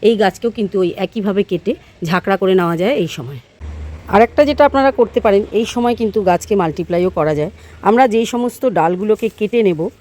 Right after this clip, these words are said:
সেইগুলো যদি আমরা একটুখানি বালি আর মাটি দিয়ে বসিয়ে রেখে দিই, কিছু দিনের মধ্যেই কিন্তু সেখান থেকে রুট ছেড়ে যাবে। তাহলে আপনারা একটা নতুন গাছ পেয়ে যাবেন। ইচ্ছে করলে বসাতেও পারেন, ইচ্ছে করলে বন্ধুবান্ধবকে সেগুলো গিফট হিসেবেও দিতে পারেন। আর এই ধরনের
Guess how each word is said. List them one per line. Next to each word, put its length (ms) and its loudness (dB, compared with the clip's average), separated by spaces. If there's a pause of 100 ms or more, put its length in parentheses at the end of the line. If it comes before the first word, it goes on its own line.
(240)
সেইগুলো 380 2 (100)
যদি 160 0 (200)
আমরা 160 2 (100)
একটুখানি 340 -4 (360)
বালি 280 0
আর 140 2
মাটি 280 -4
দিয়ে 120 4 (100)
বসিয়ে 320 -2
রেখে 220 -4
দিই, 100 -8 (300)
কিছু 240 -6
দিনের 240 4
মধ্যেই 320 -2
কিন্তু 260 -4
সেখান 260 -8
থেকে 140 -4 (240)
রুট 140 -4 (100)
ছেড়ে 220 0
যাবে। 140 0 (320)
তাহলে 300 2
আপনারা 280 -4
একটা 140 -8 (100)
নতুন 240 -2 (120)
গাছ 120 0 (100)
পেয়ে 160 -2
যাবেন। 180 -4 (340)
ইচ্ছে 220 -8
করলে 160 2 (100)
বসাতেও 400 -6
পারেন, 160 -6 (220)
ইচ্ছে 220 -14
করলে 240 -4
বন্ধুবান্ধবকে 580 -2 (340)
সেগুলো 300 2
গিফট 260 -4
হিসেবেও 360 2
দিতে 200 -2
পারেন। 180 -4 (1080)
আর 80 4 (220)
এই 160 4
ধরনের 280 4